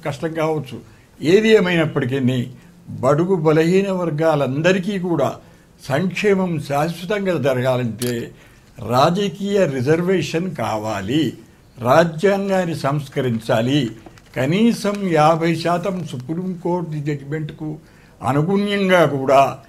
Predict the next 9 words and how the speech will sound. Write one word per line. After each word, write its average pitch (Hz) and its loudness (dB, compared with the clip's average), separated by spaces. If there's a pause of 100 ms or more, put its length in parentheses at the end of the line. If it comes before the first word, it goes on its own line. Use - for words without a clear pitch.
(220)
ఇరవై 147 2
ఏడు, 147 4
ఇరవై 147 0
ఎనిమిది 156 0
శాతం 151 2
ఇచ్చి 123 -4 (400)
వాళ్లకు 156 4
రక్షణ 143 0
కల్పించి 131 -2